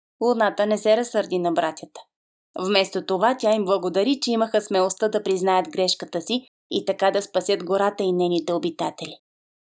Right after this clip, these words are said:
Луната грижливо събра угасналите звезди и потегли към своя голям лунен дом.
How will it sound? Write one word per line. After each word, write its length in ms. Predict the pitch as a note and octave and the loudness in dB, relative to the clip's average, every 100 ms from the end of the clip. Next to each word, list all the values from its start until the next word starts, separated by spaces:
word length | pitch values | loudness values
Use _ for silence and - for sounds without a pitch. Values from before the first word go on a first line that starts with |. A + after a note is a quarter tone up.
| - | -2
Луната 380 | G#3+ G3+ G#3 G3+ | 0 2 0 -2
грижливо 480 | F#3+ F3+ G3 G3+ G#3 | -2 -2 0 0 0
събра 380 | G3+ F#3+ G3 F#3+ | 0 2 2 2
угасналите 600 | G3 G3 G3+ F#3 F3 F3+ | 0 0 0 -2 0 -4
звезди 520 | - F3 - C4 D4+ - _ | -4 -6 -2 -2 -2 -8 _
и 100 | G#3 | -4
потегли 460 | F3+ F3 F#3+ F#3+ G3 | -4 -2 -2 0 -2
към 160 | F3 F3+ | -2 -2
своя 260 | F#3+ F#3+ | 0 0
голям 440 | F3 F#3+ F#3+ G#3+ G3+ | 0 -2 0 -2 -2
лунен 320 | G3 F3+ E3+ | 0 0 -2
дом. 200 | E3+ | -4